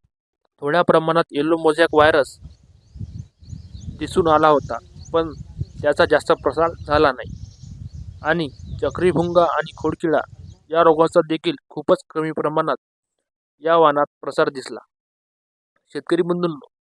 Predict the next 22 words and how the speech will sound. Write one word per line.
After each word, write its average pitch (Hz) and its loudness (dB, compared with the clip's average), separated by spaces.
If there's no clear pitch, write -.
एम 147 -4
ए 170 2
यू 170 0
एस 170 0
सातशे 165 2
पंचवीस 156 -6
हे 156 -4
वाण 160 2
कोरडवाहू 165 4
जमिनीसाठी 156 2
एक 151 -14
चांगले 160 -2
वाण 160 4
ठरू 151 4
शकते - -6
आणि 160 -4
विद्यापीठानुसार 156 0
या 151 2
वाणाचे 156 2
हेक्टरी 135 -6
उत्पादन 151 -6
पंचवीस 143 -8